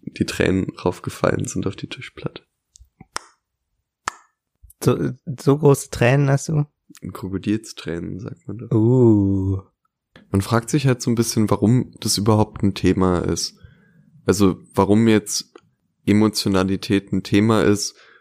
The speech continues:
Speaker 1: wo doch eigentlich, äh, das meinte ich ja vorhin auch schon im Vorgespräch, wo ja eigentlich jeder Mensch emotional ist. Außer man hat jetzt eine krasse psychische Störung, was dieses wundervolle Wort ist,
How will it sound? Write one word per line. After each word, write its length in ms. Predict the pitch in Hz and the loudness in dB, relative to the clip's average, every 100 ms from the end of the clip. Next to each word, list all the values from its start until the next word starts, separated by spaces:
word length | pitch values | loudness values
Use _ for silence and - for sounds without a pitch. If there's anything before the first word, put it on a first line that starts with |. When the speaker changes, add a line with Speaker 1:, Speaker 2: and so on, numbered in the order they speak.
| _ _ | _ _
Speaker 1:
wo 200 | 107 104 | 0 4
doch 200 | 110 - | 4 2
eigentlich, 800 | - 98 104 104 101 101 - - - | 0 2 2 0 -2 -4 -8 -10 -2
äh, 280 | 95 92 101 | 0 0 -2
das 180 | - 98 | -8 -4
meinte 160 | 98 95 | -4 -4
ich 40 | |
ja 60 | 101 | -8
vorhin 260 | - 104 104 | -2 0 0
auch 60 | |
schon 180 | 104 95 | -2 -4
im 240 | 98 92 _ | -4 -6 _
Vorgespräch, 1120 | - - 101 101 _ - - - 101 98 - _ - - _ _ _ | -12 -2 -2 -2 _ -18 -18 -10 0 0 0 _ -20 -20 _ _ _
wo 120 | - | 2
ja 100 | 101 | 4
eigentlich 320 | 98 98 95 | 4 0 -2
jeder 180 | 101 98 | 2 2
Mensch 420 | 92 90 90 - - _ - | 4 0 -2 -8 -14 _ -2
emotional 680 | 92 90 - 87 82 82 82 | 0 0 -2 -6 -4 -4 -4
ist. 480 | - 80 - - _ _ _ _ _ _ _ - | -4 -6 -8 -12 _ _ _ _ _ _ _ 0
Außer 320 | 98 - 101 | 0 2 0
man 200 | 95 95 | 0 0
hat 200 | 98 - | -2 0
jetzt 420 | 95 - - - | -4 -2 -8 -2
eine 160 | 95 90 | 0 0
krasse 720 | - - 92 - 92 92 - - _ _ - | -2 -4 -4 0 2 2 -2 -18 _ _ -14
psychische 680 | - 95 98 - 95 87 - | -6 -6 -6 -4 -4 -4 -6
Störung, 880 | - - - 120 113 110 117 117 120 | -4 -2 4 6 6 6 2 2 -4
was 440 | 104 - - - - | -8 -10 -16 -20 -20
dieses 200 | - - | -16 -2
wundervolle 420 | 110 110 - 104 | 0 0 0 0
Wort 220 | 101 101 | 0 -2
ist, 180 | 107 - | -6 -10